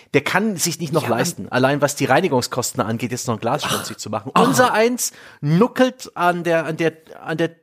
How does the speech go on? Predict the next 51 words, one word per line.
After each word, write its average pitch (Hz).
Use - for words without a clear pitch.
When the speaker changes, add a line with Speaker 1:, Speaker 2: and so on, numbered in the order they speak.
Speaker 1:
Kette -
der 202
Brauerei, 165
ja, 143
an 151
der 151
guten 196
alten, 160
äh, 180
Euroflasche 117
in 90
Speaker 2:
Ja, 92
Speaker 1:
dem 90
Fall. 101
Ich -
Speaker 2:
man, 190
Speaker 1:
auch. 170
Speaker 2:
man, 185
man 165
kann 151
den 208
Menschen 165
aber 165
auch 160
ein 165
bisschen, 170
bisschen 165
Bierkultur 190
näher 87
bringen 120
und 143
ein 127
Helles 120
gehört 196
einfach 120
nicht 98
aus 95
der 98
Flasche 85
getrunken, -
wenn 85
es 80
eine 87
Alternative 95
gibt. -
Ein 123
Helles 127
gehört 135
in 139
ein 110
schönes, 220